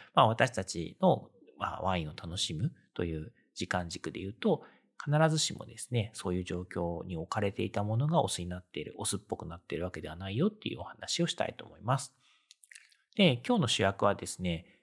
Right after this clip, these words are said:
あの、三幕酵母なんですね。で、この三幕酵母、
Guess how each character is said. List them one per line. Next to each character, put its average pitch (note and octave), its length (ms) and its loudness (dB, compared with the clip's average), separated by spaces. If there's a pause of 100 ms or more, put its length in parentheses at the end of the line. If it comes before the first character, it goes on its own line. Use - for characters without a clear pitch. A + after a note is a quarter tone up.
(100)
あ E2+ 100 -10
の、 D#2+ 120 -10
三 C#3+ 380 4
幕 B2 400 0
酵 G2+ 180 2
母 A#1+ 220 -8 (140)
な - 80 -12
ん - 60 -18
で G#2+ 80 -12
す - 160 -4
ね。 A#2+ 220 2 (420)
で、 D#3+ 120 8
こ C3 140 0
の C3+ 80 2
三 E3 340 4
幕 D#3+ 220 2
酵 A#2+ 260 6
母、 D#2 200 0